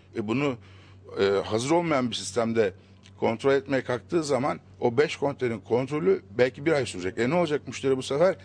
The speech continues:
Diyecek ki ben bu beş kontrol, kontrolden geçsin, geçsin, ondan sonra diğer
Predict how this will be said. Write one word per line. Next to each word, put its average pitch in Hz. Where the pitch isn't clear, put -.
Diyecek 165
ki 139
ben 147
bu 151
beş 160
kontrol, 143
kontrolden 147
geçsin, 151
geçsin, 123
ondan 160
sonra 139
diğer 120